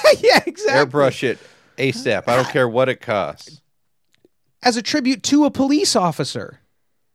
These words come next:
Speaker 1: You took the funds from a police brutality, just use
Speaker 2: Gave
Speaker 1: the
Speaker 2: it
Speaker 1: money
Speaker 2: to
Speaker 1: internally
Speaker 2: cops.
Speaker 1: and g-, gave it to cops and painted a cop on the fucking <laughs> trunk.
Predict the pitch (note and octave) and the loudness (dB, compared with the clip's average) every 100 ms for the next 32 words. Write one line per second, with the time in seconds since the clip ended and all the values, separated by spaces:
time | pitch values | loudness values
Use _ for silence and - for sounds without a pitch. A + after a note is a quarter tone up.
0 | _ - G3+ G3+ D#4 - A#3+ B3+ C4 A3 | _ -8 -6 -2 -4 -2 -2 2 2 0
1 | G3 G3+ F#3 - A#3+ B3+ - G3+ - G#3 | -4 -6 -6 -4 -4 -2 0 0 2 4
2 | A3 G#3 C#3+ C3+ C3+ _ _ _ _ _ | 4 2 0 -4 -8 _ _ _ _ _
3 | _ _ E3 G3 E3+ G3+ B3 D3+ A3+ A#3 | _ _ -2 -2 0 0 2 4 4 4
4 | A#3+ A3 G3+ C3+ D3 A3 F3+ D3 C#3+ - | 4 2 0 2 2 2 0 -2 -4 -8
5 | - - F3+ F3 F3+ F3 G#3 G#3 - A#3 | -14 -6 -4 -4 -4 0 0 0 -2 -2
6 | - G#3+ G3 G3 E3+ G3 G3 E3 - F3+ | 2 2 2 -2 -4 -4 -2 -4 -2 2
7 | F3 F3 D#3 D#3 - F#3+ F3 - F#3+ - | 2 2 0 -2 -6 -2 -2 2 0 0
8 | - - - G3+ - | 0 2 0 -6 -16